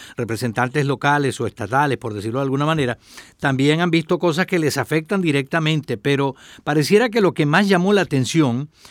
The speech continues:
es el retraso que ha habido en todo, fundamentalmente porque el presidente Donald Trump, ah,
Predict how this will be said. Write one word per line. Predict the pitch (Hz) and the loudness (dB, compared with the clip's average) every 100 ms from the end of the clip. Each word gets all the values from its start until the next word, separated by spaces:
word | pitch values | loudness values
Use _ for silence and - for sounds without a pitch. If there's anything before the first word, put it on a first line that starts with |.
| - - - | -20 -20 -2
es | 156 202 214 214 | 4 4 2 2
el | 180 | 2
retraso | 143 143 170 214 214 | 2 0 2 0 0
que | - | 0
ha | 180 | 4
habido | 180 180 | 6 4
en | 170 | 4
todo, | 175 165 196 | 2 2 0
fundamentalmente | 196 165 147 135 123 151 165 180 | 0 2 2 2 0 0 0 -2
porque | 165 139 | -4 -4
el | 110 | -2
presidente | 123 110 120 120 156 | -2 0 -2 -2 -2
Donald | 156 156 131 | 0 -2 0
Trump, | 143 156 156 - - - - | 0 0 -2 -14 -20 -20 -6
ah, | 135 127 127 | 0 2 2